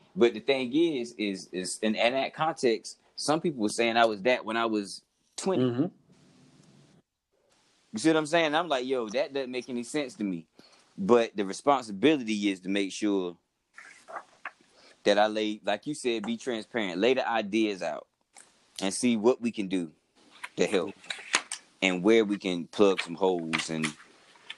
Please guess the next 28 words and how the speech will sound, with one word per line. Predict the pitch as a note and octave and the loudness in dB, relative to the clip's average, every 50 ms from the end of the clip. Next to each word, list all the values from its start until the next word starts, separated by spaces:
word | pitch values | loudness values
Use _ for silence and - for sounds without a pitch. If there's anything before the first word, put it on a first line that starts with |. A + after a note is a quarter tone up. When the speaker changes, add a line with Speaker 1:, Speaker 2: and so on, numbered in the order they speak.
| - - - | -12 -6 -4
Speaker 1:
and | E2+ - | -2 -2
see | - - G#2+ G2+ | 2 4 4 4
what | F2 F2+ E2+ E2 | 4 2 0 0
makes | F2 F2 E2 - - | 0 0 0 0 -2
sense. | - F2 E2 D2+ - - - | -2 -2 -2 -2 -4 -6 -2
Like | E2 E2+ F2 F2 | 2 4 6 6
I | F2+ | 6
said | F2 - - F#2+ F#2+ F#2 | 4 4 4 6 4 4
earlier, | F2 F2+ F2+ F2 F2 E2+ E2+ | 4 2 0 2 2 2 2
I | F#2+ | 2
think | - - G#2+ F#2 | 2 2 2 2
this | G#2 G#2+ F#2 | 2 0 0
is | F2 | -4
before | D#2 - - F2+ F2 | -8 0 2 4 4
we | E2+ F2+ F2+ | 4 2 -2
even | E2 E2+ E2 | -2 -2 -2
got | D#2+ E2 E2 D#2+ | 0 0 0 0
on | D#2+ D#2 | -4 -8
the | D2+ | -10
thing, | - - F2 F2+ F2 E2 D#2+ D2+ _ _ _ _ _ _ _ _ _ _ _ _ _ _ _ _ _ _ _ _ _ | -4 -4 -2 -2 -2 -4 -6 -8 _ _ _ _ _ _ _ _ _ _ _ _ _ _ _ _ _ _ _ _ _
before | - - G2 | 4 4 6
we | F#2+ G2 | 6 6
even | F#2+ E2+ E2+ D2+ | 2 0 -4 -4
cut | - - G2+ - D#2+ | 4 4 4 4 2
the | E2+ E2 D2+ - _ _ _ _ _ _ _ _ _ _ _ _ _ _ _ _ _ _ _ _ - | -4 -4 -4 -6 _ _ _ _ _ _ _ _ _ _ _ _ _ _ _ _ _ _ _ _ -4
official | - - - - A2+ A2+ - G#2 F2 | -4 -2 4 4 4 4 4 -4 -4
recording | E2+ E2+ - - F#2 F2 E2+ E2 E2 E2 | -6 -4 2 2 4 4 4 0 -2 -4
on, | E2+ E2 D#2+ D#2+ | -4 -4 -4 -6